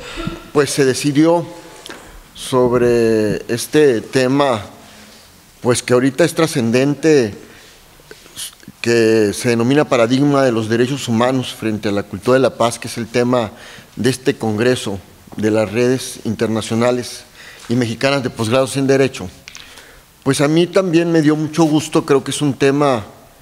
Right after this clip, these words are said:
pues, muy importante, sobre todo porque, pues, estamos viviendo,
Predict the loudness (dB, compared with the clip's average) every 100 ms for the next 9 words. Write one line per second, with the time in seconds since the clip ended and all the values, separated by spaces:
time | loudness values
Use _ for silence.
0 | _ _ _ _ -6 -2 2 2 2 0
1 | -2 0 -2 0 -2 -4 -6 -10 -20 -20
2 | -20 -20 -20 _ -8 -2 0 0 -2 0
3 | 4 4 2 0 -2 -2 -6 0 2 4
4 | 2 0 -6 -10 -8 -6 -2 -2 2 2
5 | 2 -2 -8 -6 -4 0 2 2 2 4
6 | 4 0